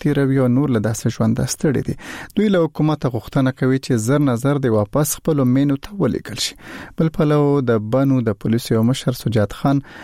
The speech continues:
مشال راډیو ته ویلي دي چې د کډوالو د شکایتونو د لرې کولو هڅه کوي. د شمالي وزیرستان انتظامیه هم وایي چې د کډوالو د واپسۍ لپاره لازمه ده چې اول د هغوی کلي له وسلوالو تصفیه کړل شي. نور حال په دې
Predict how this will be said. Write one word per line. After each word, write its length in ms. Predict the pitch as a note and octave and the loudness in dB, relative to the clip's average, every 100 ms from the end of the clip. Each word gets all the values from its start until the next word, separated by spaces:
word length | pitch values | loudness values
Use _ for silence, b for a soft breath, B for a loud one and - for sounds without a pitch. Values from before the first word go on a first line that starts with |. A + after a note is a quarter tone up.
| B B C#3+ | B B -2
مشال 360 | A#2+ - A#2 A2+ - B2 A#2 | 0 0 2 2 0 0 2
راډیو 280 | A2 A#2 A#2 G#2 - | 2 2 2 -2 -2
ته 100 | A2+ | 2
ویلي 260 | B2 D#3 F3 | 2 2 0
دي 80 | F3 - | -2 -4
چې 280 | - D#3+ D3 | 0 0 0
د 60 | C3 | -2
کډوالو 460 | B2 G#2+ B2 D3+ B2+ | -2 0 2 2 0
د 80 | A#2 | -4
شکایتونو 580 | - - G#2+ - D3 C3+ | -6 -2 -2 0 0 0
د 100 | A2+ | 0
لرې 160 | G#2 G#2 - | -2 -2 0
کولو 240 | A#2 A2 A#2 | 0 0 -2
هڅه 180 | - - | -6 -10
کوي. 160 | - - - | -12 -16 -10
د 80 | - | -2
شمالي 280 | A#2 G#2+ G#2+ | 0 2 2
وزیرستان 480 | A2 G#2+ - A#2 A2+ | 0 0 0 0 0
انتظامیه 500 | - - G#2 G#2 B2+ | -2 -2 0 2 0
هم 100 | - G#2+ | 0 2
وایي 180 | B2+ - | 0 0
چې 200 | D#3 C#3+ | -2 -2
د 80 | - | -2
کډوالو 400 | G#2+ A2 A#2+ A2 | 0 2 2 2
د 80 | G#2 | 0
واپسۍ 420 | G2+ - - D#3 | -2 -6 -2 -2
لپاره 320 | D#3+ C#3+ C#3 A2+ | 0 0 2 2
لازمه 340 | A2 E3+ F3 D#3 | 0 0 2 0
ده 40 | D3+ | 0
چې 640 | - C#3+ - - - - | -2 -4 -8 -20 -8 0
اول 240 | B2+ C#3+ C3 | 2 2 2
د 140 | A2+ | 0
هغوی 200 | A2+ B2+ B2 - | 2 -2 -2 -2
کلي 180 | D3+ C3 | 0 2
له 80 | G#2 | 2
وسلوالو 520 | A2 - A2 A2+ B2+ C3 | 0 0 2 2 2 0
تصفیه 320 | C3+ C3 E3 - | -2 0 -2 -2
کړل 180 | - C3+ | -6 -6
شي. 100 | - - B B - | -8 -8 B B -2
نور 120 | A#2+ A2 - | 0 0 0
حال 200 | B2 B2+ C3 | 2 4 2
په 320 | B2+ A#2+ - | 2 -2 -2
دې 80 | C3 | 0